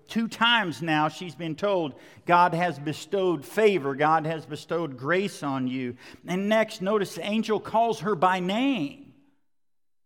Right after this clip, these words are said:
The angel knows her, her name. God knows her name.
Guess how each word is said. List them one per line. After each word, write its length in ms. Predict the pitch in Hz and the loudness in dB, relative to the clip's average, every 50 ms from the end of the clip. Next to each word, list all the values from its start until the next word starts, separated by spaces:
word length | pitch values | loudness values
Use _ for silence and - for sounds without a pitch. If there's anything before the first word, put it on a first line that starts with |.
| _ _ _ _ _ | _ _ _ _ _
The 200 | - 160 170 185 | -8 -8 -4 0
angel 460 | 202 214 240 254 233 170 190 202 196 | 0 2 4 4 2 2 2 0 2
knows 540 | 185 180 180 190 202 220 220 220 214 - - | 2 2 4 4 6 6 6 4 2 -2 -8
her, 440 | - - 196 214 202 190 180 208 - | -8 -2 0 2 2 2 0 -2 -4
her 180 | - 190 208 208 | -6 -6 -4 -2
name. 560 | 196 190 202 240 277 269 202 147 127 123 127 | 0 2 4 4 4 2 0 -2 -2 -4 -2
God 360 | 120 165 185 196 202 202 165 | 2 6 8 8 8 6 4
knows 360 | 165 180 185 202 196 185 185 - | 0 -2 0 0 0 0 -2 -2
her 240 | 202 202 185 175 | -2 -2 -2 -2
name. 500 | 165 180 233 285 262 151 143 135 123 113 | -2 -2 -2 0 0 0 -2 -2 -4 -6